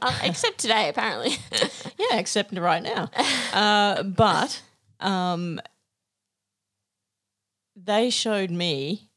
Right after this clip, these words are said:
Speaker 2: that I wasn't alone.
Speaker 1: Yeah.
Speaker 2: And they helped that healing process within me completely unbeknownst to them.
Speaker 1: Yeah.
Speaker 2: And, um, I think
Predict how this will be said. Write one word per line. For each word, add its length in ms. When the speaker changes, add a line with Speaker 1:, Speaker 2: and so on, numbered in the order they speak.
Speaker 2:
that 140
I 180
wasn't 340
alone. 640
Speaker 1:
Yeah. 360
Speaker 2:
And 200
they 260
helped 600
that 220
healing 600
process 800
within 520
me 480
completely 840
unbeknownst 680
to 80
them. 420
Speaker 1:
Yeah. 400
Speaker 2:
And, 440
um, 400
I 120
think 440